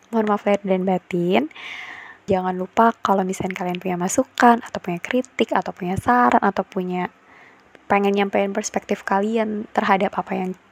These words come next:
kami sampaikan, boleh banget di email. Kalau mau lebih,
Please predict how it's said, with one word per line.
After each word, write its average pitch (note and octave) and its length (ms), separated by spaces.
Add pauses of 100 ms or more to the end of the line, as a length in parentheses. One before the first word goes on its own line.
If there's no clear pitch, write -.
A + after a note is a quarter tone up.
(400)
kami F#3+ 240
sampaikan, F#3 640 (560)
boleh F#3 240
banget F3 400
di G3 400
email. G3 800
Kalau F#3 240
mau F3+ 400
lebih, F3+ 400